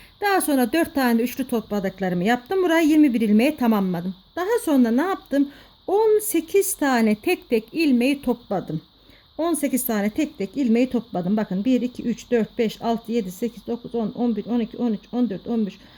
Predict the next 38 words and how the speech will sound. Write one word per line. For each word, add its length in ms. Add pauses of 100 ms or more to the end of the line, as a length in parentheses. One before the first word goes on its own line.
(300)
on 120
yedi, 340
on 220
sekiz 460
ilmeği 380
topladım. 540 (320)
On 220
dokuzuncuya 560
da 100
battım. 360
Niye 220
battım 320
on 140
dokuzuncuya? 440
Çünkü 360
bu 120
on 120
dokuzuncu 560 (460)
ilmeğimi 460
hemen 260
direkt 260
karşı 200
tarafın 260
on 180
dokuzuncu 360
ilmeğiyle 400
birleştireceğim. 560
Hazır 280
olsun 340
diye. 180 (540)
Şimdi 160
burgu 240
oluşturmamız 640
gerekiyor. 380
Bakın 300
burguyu 340
nasıl 240
oluşturacağız? 600